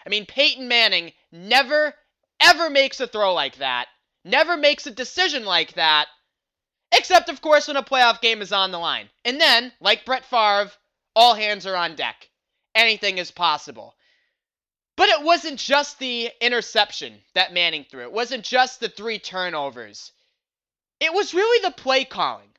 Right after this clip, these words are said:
and his overall approach to that game. To paraphrase Bill Belichick from last week, "You don't win a war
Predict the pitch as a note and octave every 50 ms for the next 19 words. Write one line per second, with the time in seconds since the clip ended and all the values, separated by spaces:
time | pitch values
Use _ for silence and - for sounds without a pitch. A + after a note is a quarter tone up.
0 | _ _ _ _ _ _ _ _ - C4+ C#4+ C#4+ C4+ - - - C4 D#4+ E4+ D#4+
1 | E4 F4+ E4 D4 C#4 B3 - - A#3+ B3+ C#4 - - - - C#4 B3 A#3 A3+ G#3
2 | E3+ D3 G3 G3+ G3 E3+ C#3 G#2+ G2 _ _ _ _ _ _ _ _ _ _ _
3 | _ _ - C4 B3 - - - D4 E4 E4 E4+ D#4+ - C#4 C4 C4 B3+ F#3+ -
4 | - - A#3 A3 E3+ G3+ G3 G3 F#3 E3 - - C#3 - - - D#3+ D#3 D#3+ F3+
5 | F3+ F3 E3+ - - D#3 D3+ A#2+ G2 _ _ _ _ _ _ _ _ _ _ _
6 | _ _ _ - G3 G3 - - A3+ B3+ D#4 D4 - D4 D4+ D4 C#4+ C4+ G3 F#3+
7 | F#3 F3+ E3+ E3 E3 E3 D#3